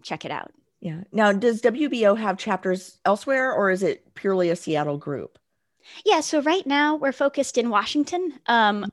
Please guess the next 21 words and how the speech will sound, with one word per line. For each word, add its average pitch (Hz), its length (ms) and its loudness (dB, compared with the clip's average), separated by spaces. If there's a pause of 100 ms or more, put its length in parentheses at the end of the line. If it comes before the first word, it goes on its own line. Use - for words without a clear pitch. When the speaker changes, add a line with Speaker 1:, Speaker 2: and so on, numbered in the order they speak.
(100)
Speaker 1:
there 226 320 0 (140)
are 233 220 4
conversations 247 1040 0 (260)
about, 202 420 4
you 269 100 4
know, 190 300 0
we 220 180 2
are 190 460 6 (100)
on 196 200 2
Zoom 208 440 -2
all 185 140 0
the 175 80 -6
time 185 260 -6
anyway, 269 320 4
so 185 400 -4
why 185 200 2
not 185 200 -4
expand 277 300 -4
it? - 60 -8
So, 208 360 0 (580)
um, 180 560 -2